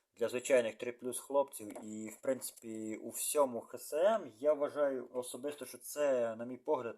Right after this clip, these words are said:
для мене найкраща коробка. Перейдемо до ливників. Так, що в нас тут є гарного? Вони у нас всі збираються як члененка, як моделі Девгарду. Так,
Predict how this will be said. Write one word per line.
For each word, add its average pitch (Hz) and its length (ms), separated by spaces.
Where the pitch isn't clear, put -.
для 110 140
мене 123 240
найкраща 117 460
коробка. 104 440
Перейдемо 123 440
до 101 120
ливників. 180 600
Так, 92 760
що - 240
в 127 60
нас 120 120
тут 117 180
є 110 100
гарного? 107 640
Вони 135 280
у 135 40
нас 127 220
всі - 300
збираються 110 600
як 98 140
члененка, 123 720
як 160 180
моделі 151 360
Девгарду. 131 840
Так, 101 460